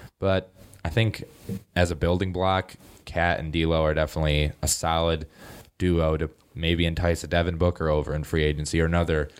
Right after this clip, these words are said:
premier N B A talent that might wanna go up and play with those guys.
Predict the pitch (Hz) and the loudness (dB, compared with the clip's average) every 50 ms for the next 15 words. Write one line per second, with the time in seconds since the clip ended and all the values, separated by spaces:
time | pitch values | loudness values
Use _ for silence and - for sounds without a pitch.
0 | - _ - - 95 90 85 82 80 80 80 80 80 78 78 78 76 - 82 78 | -18 _ -2 0 0 2 2 2 2 2 2 0 2 2 2 0 0 0 -2 0
1 | 78 80 78 76 76 78 76 80 78 78 - - 78 76 76 73 78 78 87 82 | 0 0 0 0 0 0 0 2 0 0 0 0 -2 -2 0 0 2 2 2 0
2 | 80 73 - 82 82 80 78 73 73 73 73 71 - 69 67 69 71 78 - - | -2 -4 -2 0 2 2 2 2 0 0 0 0 0 0 0 0 0 0 -2 -6